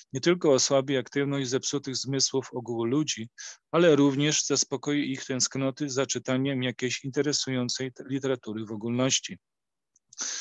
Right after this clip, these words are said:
Początkowo mogą oni nie znaleźć w niej oczekiwanego smaku, tak jak ktoś cierpiący na żółtaczkę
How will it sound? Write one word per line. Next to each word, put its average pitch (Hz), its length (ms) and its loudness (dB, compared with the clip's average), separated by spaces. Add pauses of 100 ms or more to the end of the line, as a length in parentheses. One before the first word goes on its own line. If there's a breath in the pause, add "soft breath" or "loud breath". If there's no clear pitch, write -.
(160 loud breath)
Początkowo 156 720 4
mogą 160 300 2
oni 143 260 0
nie 139 180 0
znaleźć 147 540 0
w 117 160 -12
niej 123 220 -2
oczekiwanego 123 760 -4
smaku, 139 540 -2 (360 loud breath)
tak 147 200 -2
jak 170 140 2
ktoś 151 260 0
cierpiący 139 560 -2
na 139 140 -4
żółtaczkę 123 680 -6